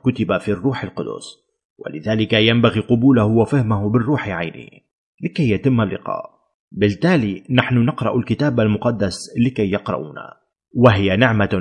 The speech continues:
أن تكون قادراً على التعرف على نفسك في هذه الشخصية أو تلك، وفي هذا الموقف أو ذاك.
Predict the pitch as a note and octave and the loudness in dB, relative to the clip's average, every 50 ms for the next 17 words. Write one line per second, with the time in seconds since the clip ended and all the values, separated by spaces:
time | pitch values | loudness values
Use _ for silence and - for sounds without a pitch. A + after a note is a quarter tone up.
0 | F2 F#2+ F#2+ - G#2+ F#2+ - C3 A#2+ A2 G#2 - - B2+ B2+ G2 A2+ G#2+ G2+ G2 | -2 -4 -4 -2 -4 -2 0 0 0 0 0 0 0 -2 0 0 0 0 0 2
1 | G2 F#2+ G2 G#2 G#2 G2+ - - G2+ G2 B2 C#3+ D#3 G#2+ F#2 - G2+ F2 F#2 G2+ | 0 2 2 2 0 0 0 0 2 2 2 2 2 0 -2 -2 -2 -2 0 0
2 | G2+ G#2 C3+ C#3+ - - - G#2 G2+ - - - B2 C3 D#3 D3 G#2+ G#2 G2+ G2+ | 0 -2 -2 -2 -4 -2 -2 -2 -2 -4 -2 -2 0 2 2 0 0 0 0 0
3 | G2 - A2 - - - - C#3+ C3+ A#2 G2+ - - B2+ G#2+ - - - - - | 0 -2 -4 -4 -4 -4 -2 -2 0 0 0 2 2 0 0 0 -4 -10 -12 -12
4 | _ _ - _ _ _ _ _ _ - - F#2 - G#2 G2+ G2+ A2 A#2+ A#2 A#2 | _ _ -20 _ _ _ _ _ _ -6 -6 -4 -2 0 2 4 4 6 6 6
5 | B2 C3+ C#3+ C#3 - - A#2+ - - B2 D3 B2+ G2+ F#2+ D#2 C#2 - - _ | 6 6 4 4 2 2 0 0 2 2 2 2 0 -2 -6 -8 -12 -16 _